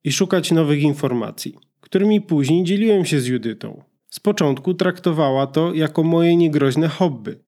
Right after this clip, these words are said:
Największa zmiana nastąpiła, gdy udało mi się opracować arkusz do spisywania wydatków i planowania budżetu.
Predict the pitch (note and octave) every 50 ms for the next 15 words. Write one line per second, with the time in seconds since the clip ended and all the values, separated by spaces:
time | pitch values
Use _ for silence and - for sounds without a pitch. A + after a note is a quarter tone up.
0 | _ - C#3 C#3+ D3 C#3+ F#3+ A3+ - - G#3+ F#3+ F3 E3+ D3+ C3 A#2+ A#2+ C3 D3
1 | D#3+ E3 D#3+ D#3 D#3+ - D#3+ D#3 D3+ - F3+ E3+ F3 D#3+ D#3 D#3 D3+ D#3 D3+ D3+
2 | C#3+ D3+ D3+ D#3+ E3+ F3 E3+ E3+ D#3+ C#3+ - - D#3 D#3 D3+ D3+ C#3 - - D3
3 | C#3+ - D3+ C#3 D3 C#3 - - - C3+ B2+ A#2+ - - D3+ D3 C#3 C3+ C3+ C3+
4 | C3+ - - D#3+ C#3+ - D3+ C3 D3+ D#3+ F3 F#3+ F#3+ D#3+ E3+ D#3+ C#3 B2 A#2+ -
5 | - - D3+ D3 D3+ - F3 D#3+ - - E3 D3+ D3 D3 C3+ A2+ A2 A#2 B2 C3
6 | C#3 C#3 E3+ F3 E3 D3+ D#3 C3 A2 - - G#2+